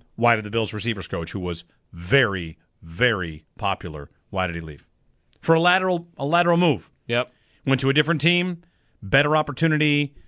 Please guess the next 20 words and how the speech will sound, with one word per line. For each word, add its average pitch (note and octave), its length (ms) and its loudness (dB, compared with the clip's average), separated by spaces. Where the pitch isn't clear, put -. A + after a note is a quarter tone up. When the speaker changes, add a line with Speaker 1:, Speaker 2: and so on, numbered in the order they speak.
Speaker 1:
whether F2+ 240 -6
he F#2 80 -4
likes F#2 240 -6
the F2 100 -10
weather D3+ 280 2
more, C#3+ 340 2
whether G2 280 -4
he F2+ 400 -6
and F2+ 160 -8
the F2+ 60 -6
head A2+ 260 -6
coach A#2 280 -2
here, A2+ 500 -2
I G3+ 40 -6
don't F3 100 -2
know, G2+ 160 -4
had A#2+ 240 -2
some C3 220 0
sort B2 240 0
of G#2+ 320 -2